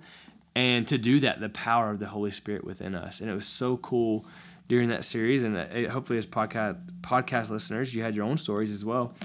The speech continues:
But it was so cool to hear stories of, um, how people were, were finding that boldness from the Holy Spirit and reaching out and sharing Christ. And, um, one girl, even when she was in Europe over the Christmas break,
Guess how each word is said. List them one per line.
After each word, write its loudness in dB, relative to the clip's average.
But 2
it 4
was 2
so 2
cool 0
to 2
hear 0
stories 0
of, -4
um, -4
how 4
people -4
were, 0
were -10
finding -2
that -4
boldness -4
from -8
the -10
Holy -6
Spirit -4
and -6
reaching -2
out -4
and -8
sharing -4
Christ. -2
And, -6
um, -2
one 0
girl, 2
even 0
when 0
she 0
was 0
in 0
Europe 0
over 0
the -4
Christmas -8
break, -6